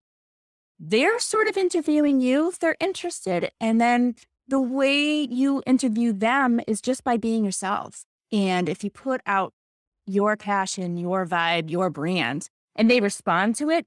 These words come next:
you've just pre-qualified them. Then once they call you, it's like, "Hey, I've been following you and I really like what you're doing. I think we could work together.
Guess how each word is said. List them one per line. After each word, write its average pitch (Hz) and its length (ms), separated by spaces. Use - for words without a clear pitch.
you've 214 260
just - 200
pre-qualified 151 720
them. - 360
Then 170 200
once 175 160
they 147 100
call 160 260
you, 175 360
it's 170 220
like, 156 280
"Hey, 247 260
I've 226 60
been 214 120
following 240 480
you 208 420
and 190 540
I 180 320
really 202 540
like 196 320
what 202 220
you're 190 80
doing. 277 640
I 180 140
think 180 480
we 180 100
could - 160
work 190 240
together. 180 720